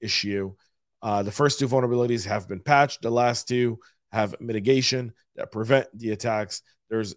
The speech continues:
no evidence of anyone taking advantage of those at the moment. B T C dot com is the latest to lose three million dollars worth of cryptocurrency in a cyber attack.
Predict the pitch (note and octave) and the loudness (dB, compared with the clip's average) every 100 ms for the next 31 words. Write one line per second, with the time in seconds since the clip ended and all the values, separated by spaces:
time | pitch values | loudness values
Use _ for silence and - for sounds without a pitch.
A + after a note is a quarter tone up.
0 | _ A#2 A2 G#2+ G#2+ - A#2+ G#2+ G#2 G2 | _ -10 -2 0 -2 -2 -4 -4 -4 -6
1 | A2 G2+ G2+ G2+ G2 - _ G#2+ G2 G2+ | -6 -6 -4 -4 -6 -10 _ -10 -8 -6
2 | F2+ G2+ F#2+ F2 F2+ F#2+ F2+ - G2 F2 | -6 -6 -6 -6 -6 -4 -4 -6 -8 -6
3 | F#2+ G2 F2 _ _ _ _ - - - | -4 -4 -6 _ _ _ _ -20 -20 -20
4 | _ _ C#3+ C#3 D3 C#3+ - D#3 C3 - | _ _ 0 2 2 2 4 4 4 4
5 | - D3+ E3+ C#3 A#2 B2 A#2 D3 E3+ C#3+ | 2 2 4 2 0 2 4 8 6 4
6 | - B2 A#2+ G2+ - - C#3+ E3 F3 E3+ | 0 0 0 -2 -8 -12 -2 0 0 -2
7 | C#3+ C#3 C3+ B2+ - B2 B2 A2+ G2 F#2 | 0 2 2 -2 -4 2 2 2 -2 0
8 | B2+ B2+ - A2+ - C3 A2+ A2 - B2 | 0 0 -2 -10 -8 -8 -8 -8 -6 -6
9 | A#2 A#2+ - B2+ A#2+ G#2+ G2+ - A#2+ A#2+ | -4 -4 -4 -6 -6 -6 -2 0 0 0
10 | B2 A#2 C3+ C3 | -4 -2 0 -2